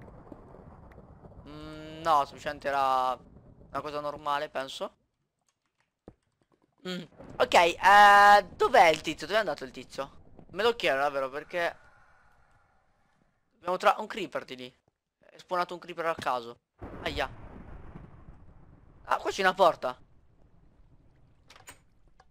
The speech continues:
Ah, ok, semplicemente la porta da cui sono venuto. Ok, ok. Eh, niente, ragazzi, non so semplicemente dove è andato quel coso. Ah, ho finito le frecce. Guardate qua, bam.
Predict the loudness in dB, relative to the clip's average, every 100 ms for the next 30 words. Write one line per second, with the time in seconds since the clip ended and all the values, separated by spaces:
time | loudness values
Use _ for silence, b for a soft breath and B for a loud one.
0 | _ _ _ -20 _ _ _ -20 -20 -20
1 | -20 _ _ _ 6 6 4 -4 -4 -8
2 | -12 -8 -4 -4 -4 -6 -6 -8 -8 -14
3 | -12 -10 -10 -12 -14 -16 -16 -20 -18 -20
4 | -20 _ _ _ _ _ _ 0 2 2
5 | 0 -2 -2 0 0 -2 -4 -8 -10 -6
6 | -8 -6 -10 -12 _ 0 2 0 -4 -10
7 | -12 -10 -10 -10 -18 _ _ _ _ _
8 | _ _ _ _ _ 4 6 6 -4 -6
9 | -4 -6 -6 2 4 6 4 6 6 6
10 | -6